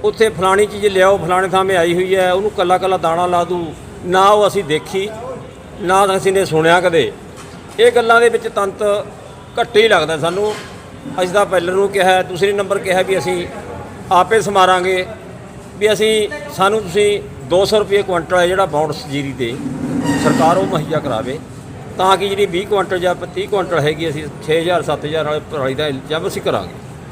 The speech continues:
ਜਾਂ ਸਾਨੂੰ ਜਿਹੜੀ ਉਤਲੀ ਪਰਾਲੀ ਹੈ, ਮਸ਼ੀਨ ਥੱਲੋਂ ਦੀ ਕੱਢਦੀ ਹੈ, ਵੀ ਉਹ ਫੂਕਣ ਦੀ ਇਜਾਜ਼ਤ ਦਿੱਤੀ ਜਾਵੇ।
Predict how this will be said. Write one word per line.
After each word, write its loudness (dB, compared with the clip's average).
ਜਾਂ 8
ਸਾਨੂੰ 4
ਜਿਹੜੀ 0
ਉਤਲੀ 0
ਪਰਾਲੀ 6
ਹੈ, 4
ਮਸ਼ੀਨ -4
ਥੱਲੋਂ 0
ਦੀ -2
ਕੱਢਦੀ -2
ਹੈ, 0
ਵੀ 0
ਉਹ 10
ਫੂਕਣ -4
ਦੀ -4
ਇਜਾਜ਼ਤ 2
ਦਿੱਤੀ -6
ਜਾਵੇ। -2